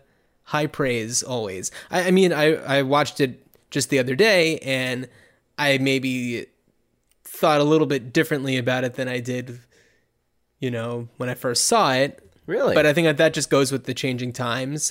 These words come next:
Speaker 1: and, uh, what we expect now from visual effects.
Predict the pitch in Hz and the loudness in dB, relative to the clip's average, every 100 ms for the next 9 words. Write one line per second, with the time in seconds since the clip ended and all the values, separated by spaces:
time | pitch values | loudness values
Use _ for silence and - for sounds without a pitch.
0 | - 120 120 120 120 120 - _ - _ | -6 -6 -4 -6 -8 -12 -16 _ -20 _
1 | - 135 117 117 113 - 135 _ _ _ | -14 -8 -6 -6 -6 -8 -12 _ _ _
2 | _ _ _ - 127 120 135 127 135 127 | _ _ _ -18 -6 0 0 -2 -4 -4
3 | 123 120 - - 117 - - 147 143 - | -4 -6 -6 -8 -8 -6 -2 0 0 -2
4 | 135 120 123 - 127 120 123 123 120 123 | -4 -2 -2 -4 -6 -4 -4 -4 -6 -8
5 | - - - - - | -8 -10 -10 -12 -12